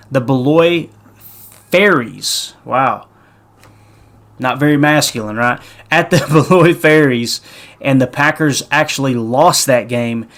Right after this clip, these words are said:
zero to six, finishing the season at ten and one, and they did play that on the road at Beloit, um, Wisconsin. So, to recap,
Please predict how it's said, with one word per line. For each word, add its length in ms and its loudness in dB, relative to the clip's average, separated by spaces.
zero 600 2
to 220 -4
six, 720 -2
finishing 360 2
the 100 0
season 600 -2
at 200 -4
ten 220 2
and 260 2
one, 140 2
and 100 0
they 100 0
did 260 2
play 220 0
that 160 0
on 140 0
the 100 0
road 280 0
at 180 0
Beloit, 560 -2
um, 600 -6
Wisconsin. 720 -2
So, 400 2
to 100 0
recap, 680 0